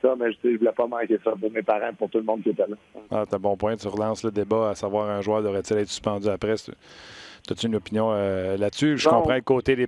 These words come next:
Speaker 1: Moi
Speaker 2: partisans.
Speaker 1: Ouais, ben, je comprends le côté des partisans qui veulent voir les meilleurs. Euh, je con-, regarde, moi, moi, si j'étais la Ligue, peut-être que je me,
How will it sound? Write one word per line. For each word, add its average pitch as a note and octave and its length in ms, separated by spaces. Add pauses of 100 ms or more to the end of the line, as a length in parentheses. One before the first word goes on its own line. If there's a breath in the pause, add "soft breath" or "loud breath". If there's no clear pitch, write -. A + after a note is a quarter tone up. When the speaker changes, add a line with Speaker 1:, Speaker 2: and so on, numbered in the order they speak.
Speaker 1:
Moi D3 140
Speaker 2:
partisans. C3+ 380 (1300 loud breath)
Speaker 1:
Ouais, B2+ 340
ben, B2+ 200
je - 80
comprends D#3 360
le C#3+ 360
côté C#3+ 280
des C#3+ 140
partisans C3 480
qui B2 80
veulent B2+ 160
voir A#2+ 160
les B2+ 140
meilleurs. A#2+ 440 (600)
Euh, A2+ 560 (720)
je - 120
con-, B2 300 (140)
regarde, A2+ 260 (100)
moi, D#3 320
moi, D3+ 220
si D3+ 100
j'étais B2 420
la A#2 160
Ligue, C3+ 300 (420)
peut-être D3+ 340
que C#3 160
je A2 60
me, A2+ 720